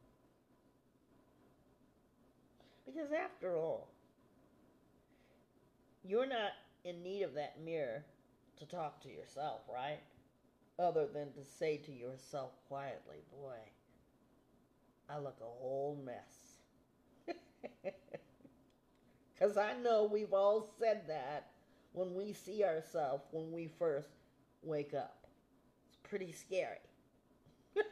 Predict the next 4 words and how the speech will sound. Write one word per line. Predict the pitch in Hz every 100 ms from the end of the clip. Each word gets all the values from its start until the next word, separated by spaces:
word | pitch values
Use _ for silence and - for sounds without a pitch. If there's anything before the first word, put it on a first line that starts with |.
| - 330 - - 226 - - 202 - - - - - - - - - _ _ _ _ _ _ _ _ - _ _ - _ _ - -
Pretty | 214 190 -
scary. | 185 208 139 - - _ _ - _ _ _ _ - _ - - _ _ 143
But | 139 139
now, | 139